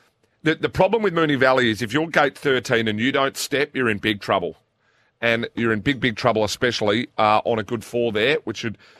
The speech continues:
you'd expect it to be leaderish. Um, I've t-, told Nick Quinn before, and he's coming up on the other side of the hour, that my theory is that,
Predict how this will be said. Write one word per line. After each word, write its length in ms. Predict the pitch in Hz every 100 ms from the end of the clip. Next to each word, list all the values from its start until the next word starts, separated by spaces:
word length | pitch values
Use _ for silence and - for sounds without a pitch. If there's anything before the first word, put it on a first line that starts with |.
| -
you'd 140 | 113
expect 460 | 113 - - 156 147
it 100 | 127
to 80 | 127
be 100 | 120
leaderish. 640 | 113 120 107 117 233 - - _ _ _ _ _ -
Um, 340 | 123 127 123 -
I've 140 | 110
t-, 100 | - - _
told 260 | 160 170
Nick 160 | 147 135
Quinn 220 | - 131
before, 560 | 107 - 127 113 131 -
and 100 | 110
he's 160 | 127
coming 240 | - 110 104
up 200 | 107 -
on 80 | 101
the 100 | 104
other 100 | 98
side 240 | - 104
of 60 | 95
the 160 | 98
hour, 180 | 104 95
that 140 | 98
my 180 | 107 120
theory 500 | 131 143 135 123 117
is 140 | 104 -
that, 160 | 104